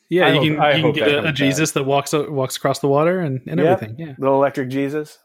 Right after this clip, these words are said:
Speaker 2: I,
Speaker 1: <laughs>
Speaker 2: I really hope that comes back. I love that thing.
Speaker 1: I can't
Speaker 2: Um,
Speaker 1: imagine you, by the way, having, like, follow, like, that was your follow-up to Midnight Mass. Like, I can't imagine you going, <laughs> you know, doing Midnight Mass and then going right into Revival.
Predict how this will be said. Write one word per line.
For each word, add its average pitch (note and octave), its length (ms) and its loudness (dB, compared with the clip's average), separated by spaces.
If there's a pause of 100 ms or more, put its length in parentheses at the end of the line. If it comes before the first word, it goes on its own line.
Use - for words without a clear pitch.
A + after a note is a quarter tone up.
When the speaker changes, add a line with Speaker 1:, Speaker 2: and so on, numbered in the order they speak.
(240)
Speaker 2:
I, A#2+ 180 0
Speaker 1:
<laughs> - 40 -4
Speaker 2:
I C#3+ 100 4
really B2+ 320 2
hope G#2+ 180 2
that G#2 180 -6
comes G2+ 200 -10
back. F#2+ 260 -10
I G2+ 60 -10
love G2 200 -10
that G2 220 -16
thing. E2 180 -20 (380)
Speaker 1:
I F#3 80 2
can't A3+ 240 0
Speaker 2:
Um, F3 60 0
Speaker 1:
imagine D3+ 400 0
you, B2+ 240 -2
by C3 180 -2
the B2 100 -4
way, B2+ 140 -2
having, B2+ 460 -4 (400)
like, C#3+ 340 -4 (200)
follow, C#3+ 580 0
like, D#3 360 -4
that E3+ 140 4
was D3+ 140 -2
your D3+ 100 0
follow-up C#3 380 -2
to C3+ 80 -4
Midnight B2 340 -4
Mass. A#2+ 340 -6
Like, C3+ 200 -2
I C#3+ 100 -2
can't - 200 0
imagine C3 380 -2
you B2 120 -4
going, C#3+ 400 -6 (280)
<laughs> - 160 -8 (120)
you G#3+ 260 0
know, F3+ 120 2
doing F3 260 0
Midnight D3 300 -2
Mass C3+ 200 -2
and C#3 100 -6
then C3+ 140 -4
going C3 260 -2
right B2 240 -4
into B2 200 -6
Revival. A#2+ 580 -6